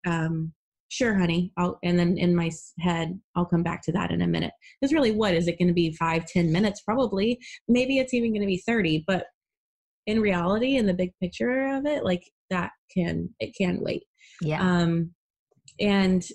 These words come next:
Speaker 1: also think about the reaction of your child.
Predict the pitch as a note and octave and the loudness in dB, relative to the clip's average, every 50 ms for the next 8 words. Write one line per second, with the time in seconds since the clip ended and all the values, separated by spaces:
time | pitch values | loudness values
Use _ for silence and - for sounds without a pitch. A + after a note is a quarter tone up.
0 | - _ _ _ _ _ - G#3 G#3 A3+ A#3+ - A3+ G#3 - - A3+ B3 C4+ - | -20 _ _ _ _ _ -2 0 0 0 2 0 0 0 2 2 2 2 0 0
1 | A#3 G#3 G3+ G3 - F#3+ F3 F3+ F3+ F3+ F3+ F#3 F3+ - G3 F3+ E3+ F3 F3 F3 | 0 -2 -2 0 0 0 0 2 0 2 0 0 0 0 0 2 2 0 -2 -4
2 | - - - E3 E3 E3 D3+ C#3+ D3+ - | -4 -4 -2 -2 -2 -2 -4 -6 -8 -10